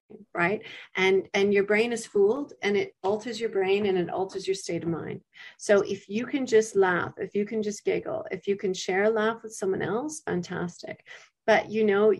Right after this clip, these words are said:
you can just take five minutes to laugh. And even if it feels stupid, right? 'Cause we're so worried about how we <laughs> look, or this is ridiculous. For years, people would say, "Oh, if you need to feel good, put a sticky note on your mirror. Do you know you are beautiful?" I thought, "Okay," <laughs> you know?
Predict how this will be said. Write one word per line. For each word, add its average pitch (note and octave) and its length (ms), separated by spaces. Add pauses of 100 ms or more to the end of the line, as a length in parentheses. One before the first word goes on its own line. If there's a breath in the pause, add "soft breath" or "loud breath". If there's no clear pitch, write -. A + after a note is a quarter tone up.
you G#3 180
can G#3+ 220
just G#3 280
take G#3+ 240
five G#3+ 320
minutes G3 340
to - 120
laugh. F#3 300 (560 soft breath)
And B3 220 (120)
even D#4+ 340
if - 220
it - 180
feels B3 340
stupid, - 560
right? A#3+ 320
'Cause G#3 160
we're G#3 200
so D4+ 440
worried C#4+ 540
about C3 240
how G3+ 160
we G#3+ 120
<laughs> F3+ 120
look, G3+ 320 (380 loud breath)
or G#3 160
this C4+ 240
is B3 120
ridiculous. A#3 720
For A3 80
years, A3 340
people G3+ 260
would G3 100
say, G#3+ 160
"Oh, A#3 140
if A3 120
you A3+ 60
need A3+ 200
to - 80
feel G#3+ 200
good, G3+ 220
put G#3+ 160
a G3+ 60
sticky G#3+ 340
note G3 180
on F#3+ 140
your F3+ 100
mirror. F3 420
Do G3 120
you F#3+ 40
know G3+ 120
you G3 160
are F#3+ 100
beautiful?" G3 540
I - 80
thought, F#3+ 200
"Okay," G#3 420
<laughs> - 240
you B4+ 160
know? A4 120